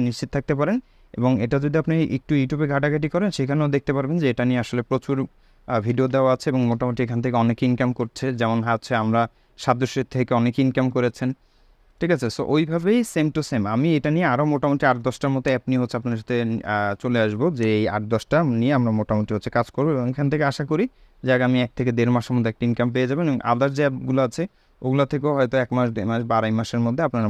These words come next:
মোটামুটি ইনকাম পাবেন। অথবা কিছু কিছু আছে দেখা গেছে দুই বছর, তিন বছর পরেও কিন্তু ইনকাম দেয়। So, এগুলো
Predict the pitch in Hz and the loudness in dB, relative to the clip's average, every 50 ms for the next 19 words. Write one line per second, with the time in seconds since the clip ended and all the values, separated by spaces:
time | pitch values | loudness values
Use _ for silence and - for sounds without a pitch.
0 | 104 101 95 - 101 107 107 - 113 110 113 107 - 151 185 233 - _ _ _ | 0 -2 -2 -2 -2 -2 0 0 0 0 0 2 2 2 2 2 -2 _ _ _
1 | _ _ _ _ - _ - 135 131 120 107 98 104 113 - 139 147 - - 151 | _ _ _ _ -20 _ 2 4 4 4 4 2 0 0 0 -2 -2 0 -2 -2
2 | - 165 160 156 - 170 156 147 - 156 143 147 143 143 143 - 151 135 123 127 | 0 0 -2 0 0 0 -2 0 0 0 0 2 0 0 0 -2 -2 -2 0 0
3 | 123 120 120 - 135 123 - 135 135 131 127 - - 120 113 117 113 117 123 127 | 0 0 -2 -4 -4 -2 0 2 2 2 0 0 -2 -2 0 2 2 2 0 0
4 | 135 123 117 123 113 107 95 101 98 95 85 85 - - - 170 208 - _ _ | -2 -2 0 2 0 2 2 0 0 0 0 -2 -4 0 0 0 0 -2 _ _
5 | _ - _ - 127 135 147 160 | _ -12 _ 0 0 2 4 4